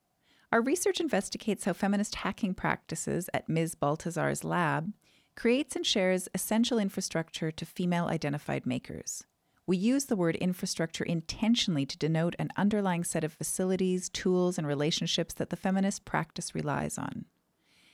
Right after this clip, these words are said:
Ethnographic research in infrastructure looks at how technical and administrative systems operating in the background influence the active experience of the world.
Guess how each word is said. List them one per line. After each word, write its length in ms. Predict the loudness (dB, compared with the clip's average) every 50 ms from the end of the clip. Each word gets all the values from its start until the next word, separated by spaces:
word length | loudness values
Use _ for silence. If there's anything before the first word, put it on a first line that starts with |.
| _ -4 -4
Ethnographic 680 | 0 2 2 2 2 4 4 2 2 2 -2 -2 0
research 320 | 0 0 0 0 -2 -2 -2
in 80 | -2
infrastructure 680 | -2 -2 -2 -2 -4 -4 -2 -2 -2 -2 -2 -2 -2 0
looks 220 | 0 0 -2 -2
at 80 | -2 0
how 140 | 0 0 0
technical 540 | -2 -4 -4 0 2 0 0 2 2 0 0 2
and 120 | 0 0
administrative 640 | 0 0 0 2 2 0 0 0 0 0 0 0 -2
systems 480 | -2 -4 -4 -4 -4 -2 -2 -2 -2 -2 0
operating 640 | 0 0 0 0 0 2 2 2 2 2 0 0 -2 -6 _ _ _ _ _ 2
in 140 | 4 6 6
the 80 | 6
background 560 | 6 4 2 2 0 0 0 2 2 2 2 0 0
influence 500 | 2 2 2 2 0 2 2 2 2 0
the 140 | -4 -6 -4
active 320 | -4 -4 -2 -2 -2 -2 -2
experience 640 | -2 -4 -6 -4 -2 0 0 0 0 -2 -2 -4 -2
of 200 | -2 -2 -2 -2
the 100 | -2 -2
world. 520 | 0 0 0 0 0 -2 -4 -6 -8 -12